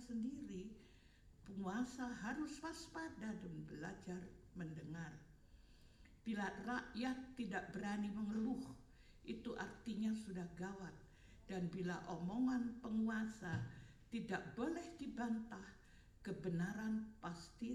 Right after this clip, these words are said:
terancam. Apabila usul ditolak tanpa ditimbang, suara dibungkam, kritik dilarang tanpa alasan,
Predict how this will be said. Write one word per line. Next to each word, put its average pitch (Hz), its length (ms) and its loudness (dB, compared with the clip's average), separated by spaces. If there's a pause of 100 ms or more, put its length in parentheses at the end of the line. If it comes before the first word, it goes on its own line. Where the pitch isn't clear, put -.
(160)
terancam. 233 640 -2 (1040)
Apabila 202 720 0
usul 247 480 0
ditolak 180 640 -2
tanpa 294 560 -2
ditimbang, 208 800 0 (480)
suara 185 560 0
dibungkam, 160 1040 -2
kritik 202 640 -6
dilarang 185 720 -2
tanpa 170 480 -2 (160)
alasan, 247 560 -2